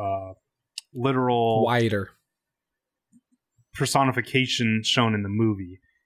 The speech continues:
Speaker 1: And, uh,
Speaker 2: Yeah.
Speaker 1: we, but we're still on this closed system. We still have a limited amount of resources, and, and, and growth that we can have before things kinda get out of control. So I,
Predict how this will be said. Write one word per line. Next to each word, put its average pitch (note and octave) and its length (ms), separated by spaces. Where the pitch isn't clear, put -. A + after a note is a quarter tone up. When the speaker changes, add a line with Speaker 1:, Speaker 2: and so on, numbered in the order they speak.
Speaker 1:
And, A#2 400
uh, G#2+ 340
Speaker 2:
Yeah. G#2+ 220
Speaker 1:
we, C3+ 120
but C3+ 180
we're C3+ 120
still C3+ 560
on B2 160
this A#2 140
closed B2 340
system. G#2+ 400
We G2+ 120
still A2+ 220
have A#2 120
a A2 60
limited A2 320
amount G2+ 220
of G2+ 60
resources, G#2 800
and, G2+ 240
and, F#2+ 380
and G2+ 360
growth A#2 520
that G#2 120
we G#2+ 100
can - 140
have G#2+ 340
before G#2 380
things G#2 400
kinda G#2 160
get G2 120
out F#2+ 100
of F#2 80
control. A#2 320
So G#2+ 140
I, G#2 100